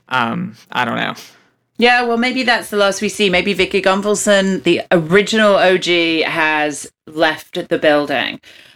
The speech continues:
Speaker 2: Um, but I thought as well, we're kind of jumping around, but I thought it was really interesting that we got a lot more of an insight into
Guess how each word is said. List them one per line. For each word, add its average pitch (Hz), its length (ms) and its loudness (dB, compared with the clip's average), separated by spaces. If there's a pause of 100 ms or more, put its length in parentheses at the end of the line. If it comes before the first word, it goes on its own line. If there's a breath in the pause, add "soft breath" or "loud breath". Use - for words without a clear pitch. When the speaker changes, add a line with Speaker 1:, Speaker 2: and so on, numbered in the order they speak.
(140 loud breath)
Speaker 2:
Um, 233 400 2 (320)
but 262 180 2
I 277 120 2
thought 320 500 2
as 208 160 -2
well, 202 240 4
we're 196 160 -2 (120)
kind 240 260 2
of 220 60 -2
jumping 180 280 0
around, 175 300 0
but 165 100 -4
I 170 60 0
thought 220 220 -2
it 247 80 -2
was 170 160 -2
really 190 300 2
interesting 160 600 -2
that 156 120 2
we 156 120 0
got 156 220 4
a 160 60 4
lot 160 360 4
more 220 240 4
of 220 80 -2
an 226 140 2
insight 151 680 0
into 151 440 -4